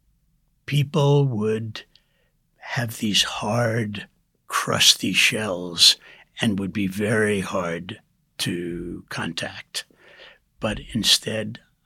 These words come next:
I found the opposite. I found that their grief was so close to the surface and that they were really willing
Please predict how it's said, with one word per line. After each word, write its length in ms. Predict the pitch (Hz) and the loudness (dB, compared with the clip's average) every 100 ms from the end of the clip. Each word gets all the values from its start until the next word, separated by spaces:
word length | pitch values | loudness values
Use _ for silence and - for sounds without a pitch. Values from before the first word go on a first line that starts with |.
| - | -8
I 80 | 98 | -8
found 360 | - 95 92 | -6 -6 -6
the 160 | 95 87 | -6 -6
opposite. 600 | 90 - - - - - _ _ - - _ - - | -6 0 4 4 2 -8 _ _ -20 -20 _ -10 -8
I 40 | |
found 440 | - - 123 143 | -6 -2 2 2
that 200 | - 117 | 2 -6
their 140 | - 104 | -6 -6
grief 800 | 104 101 - 123 147 - - - _ | -4 -6 -2 2 2 0 -4 -12 _
was 120 | - - | -2 4
so 340 | - 131 143 | 4 6 2
close 480 | - - 131 113 - | 0 -6 -2 0 0
to 160 | 123 | -4
the 140 | - - | -4 4
surface 840 | - 120 110 - - - - - - _ - - - - _ _ _ _ _ _ _ _ - | 4 4 -2 -6 -4 0 0 -2 -8 _ -20 -20 -20 -20 _ _ _ _ _ _ _ _ -6
and 540 | 98 98 95 95 95 - _ - | -4 -2 -2 -4 -6 -14 _ -8
that 240 | 110 95 | -6 -4
they 160 | 110 107 | -2 0
were 200 | 104 98 | 0 -2
really 440 | 107 135 147 156 | 0 0 2 2
willing 540 | 104 113 120 104 - | 2 0 -2 -2 -6